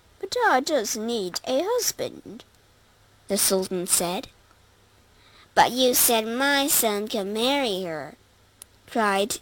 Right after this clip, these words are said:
the thin man beside him. The man was a powerful lord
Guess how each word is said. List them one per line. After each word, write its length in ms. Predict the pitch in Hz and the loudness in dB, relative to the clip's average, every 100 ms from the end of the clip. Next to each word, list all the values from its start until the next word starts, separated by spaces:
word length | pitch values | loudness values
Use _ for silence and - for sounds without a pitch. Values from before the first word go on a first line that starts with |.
| - | -10
the 80 | - | -12
thin 420 | - 208 196 196 | -4 -2 -2 -2
man 300 | 196 185 185 | -2 -4 -6
beside 600 | 185 - - 202 175 196 | -4 -4 -2 -2 -4 -4
him. 280 | 220 196 277 - _ _ _ _ _ _ _ _ _ _ - | -6 -6 -8 -14 _ _ _ _ _ _ _ _ _ _ -4
The 100 | 233 | -2
man 560 | 226 339 403 208 202 | -2 -2 -4 -6 -4
was 260 | 196 190 - | -4 -2 -2
a 140 | 202 180 | -2 -4
powerful 640 | - 175 185 233 269 247 | -6 -8 -6 -6 -6 -6
lord 500 | 269 339 339 214 226 | -6 -6 -4 -4 -6